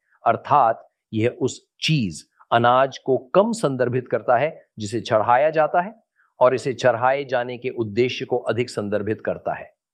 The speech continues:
दूसरे शब्दों में, यह इतना नहीं है कि यह अनाज है, बल्कि यह है कि इसका अर्थ श्रद्धांजलि या परमेश्वर को उपहार के रूप में है। इसलिए पहले दो प्रकार के बलिदानों में से,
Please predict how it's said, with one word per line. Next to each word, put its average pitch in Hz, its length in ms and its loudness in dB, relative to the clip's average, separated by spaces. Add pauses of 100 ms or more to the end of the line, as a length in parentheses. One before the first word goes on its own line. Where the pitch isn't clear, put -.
(440)
दूसरे 127 480 0
शब्दों 196 360 0
में, 214 280 -2 (280)
यह 120 120 4
इतना 131 280 0
नहीं 151 280 0
है 156 120 0
कि 151 120 -10
यह 131 220 2
अनाज 120 580 0
है, 85 160 -16 (800)
बल्कि 113 260 0 (180)
यह 127 140 2
है 151 260 0 (500)
कि 123 140 2
इसका 113 240 0
अर्थ 147 460 0 (280)
श्रद्धांजलि 135 800 0
या 139 80 6
परमेश्वर 113 580 -4
को 123 140 -2
उपहार 117 520 2
के 117 120 -8
रूप 107 260 -6
में 95 140 -4
है। - 180 -12 (640)
इसलिए 120 580 0 (320)
पहले 110 260 0
दो 120 240 2
प्रकार 123 400 2
के 117 140 -8
बलिदानों 101 640 0
में 90 120 -6
से, - 240 -16